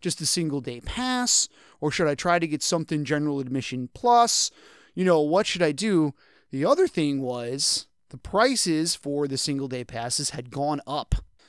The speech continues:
So basically, they do, like, a window of from this date until this date, the prices are this, and then they go up. Okay? So it would have cost me probably about a hundred dollars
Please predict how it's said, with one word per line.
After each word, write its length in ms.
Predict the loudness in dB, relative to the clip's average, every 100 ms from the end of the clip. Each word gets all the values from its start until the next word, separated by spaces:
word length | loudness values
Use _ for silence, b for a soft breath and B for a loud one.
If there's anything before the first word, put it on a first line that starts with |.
| -12
So 140 | -8
basically, 580 | -2 0 2 0 0 0
they 200 | 2 0
do, 260 | 0 -4 -2
like, 220 | -2 0
a 80 | -4
window 760 | 0 0 2 0 0 -2 -4 -4
of 480 | -4 -2 -4 -6 -18 _ _ _ _
from 260 | _ -6 -4
this 200 | -2 -2
date 300 | 0 0 0
until 240 | -4 -4 0
this 220 | 0 0
date, 380 | -2 -2 -2 _ _
the 440 | -6 -4 -2 -2 -6 _ _ -6
prices 460 | 0 2 2 -2
are 120 | -2 0
this, 380 | 2 2 0 -2
and 180 | -8 -4
then 380 | -2 -2 -4 -8
they 120 | -14
go 260 | -8 -6 -4
up. 180 | -6 -10 _ _ _ _ -12
Okay? 500 | -6 -2 0 0 -4 _ _
So 720 | -4 0 6 8 8 6 4 -2
it 100 | -8
would 240 | 2 4
have 160 | 4 0
cost 420 | -2 0 0 -2
me 440 | -4 -4 -4 -6 -8 _ _
probably 380 | 0 0 2 0
about 220 | 4 4
a 60 | 4
hundred 360 | -2 0 2
dollars 720 | 4 4 2 0 -2 -2 -4